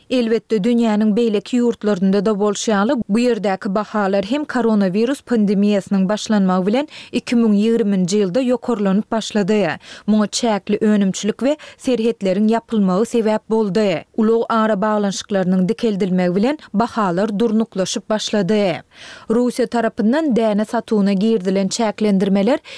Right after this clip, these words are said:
kiçi ykdysadyýeti we Ýewraziýa ykdysady bileleşiginiň hyzmatdaşy bolan Gyrgyzstana has köp täsir etdi. Bu ýurtda çöregiň ortaça bahasy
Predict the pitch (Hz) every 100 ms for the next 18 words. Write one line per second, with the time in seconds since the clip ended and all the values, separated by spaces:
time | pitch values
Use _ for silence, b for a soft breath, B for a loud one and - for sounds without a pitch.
0 | B - - - - - - 240 214 185
1 | 190 - 294 302 233 208 208 220 262 -
2 | - - 208 190 196 220 214 208 - 185
3 | 180 185 214 208 208 185 175 202 202 247
4 | 320 B B B 247 254 214 214 - 196
5 | 185 247 247 240 240 - 285 - 240 208
6 | - 220 - 220 - 214 185 139 - 185
7 | 233 214 - 202 - 233 202 190 202 214
8 | 202 202 185 240 202 208 180 175 -